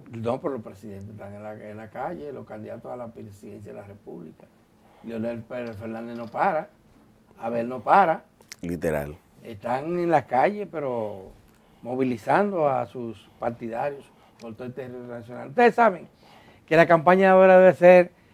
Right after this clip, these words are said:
Speaker 1: eh, interna en los partidos.
Speaker 2: Sí, ellos alegan que es interna, pero hacen manifestaciones y proselitismo en espacios abiertos.
Speaker 1: ¿Interna de
Speaker 2: Y
Speaker 1: qué?
Speaker 2: con discursos, además, que van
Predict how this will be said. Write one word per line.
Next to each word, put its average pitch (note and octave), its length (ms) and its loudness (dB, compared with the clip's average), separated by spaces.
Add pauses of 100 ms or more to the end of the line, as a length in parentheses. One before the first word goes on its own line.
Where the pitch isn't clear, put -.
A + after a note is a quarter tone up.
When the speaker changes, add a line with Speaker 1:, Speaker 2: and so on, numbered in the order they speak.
(320)
Speaker 1:
eh, C#3+ 380 -2
interna E3 640 0 (120)
en B2+ 80 -18
los A#2 80 -20
partidos. - 340 -20 (280)
Speaker 2:
Sí, - 160 -8 (160)
ellos B2+ 280 8
alegan C3 360 10
que C3+ 100 6
es C3+ 80 6
interna, C3+ 420 4
pero G#2 200 2
hacen A2+ 180 -2
manifestaciones A#2 880 -2
y A#2 40 -2
proselitismo A2+ 680 -2
en G#2+ 80 -4
espacios A2 340 -2
abiertos. B2 560 -4
Speaker 1:
¿Interna C3 340 -14
de - 120 -14
Speaker 2:
Y G#2 40 -18
Speaker 1:
qué? C#3 160 2
Speaker 2:
con C3+ 160 10
discursos, C#3 520 8
además, D3+ 380 8
que C#3 100 4
van B2+ 260 6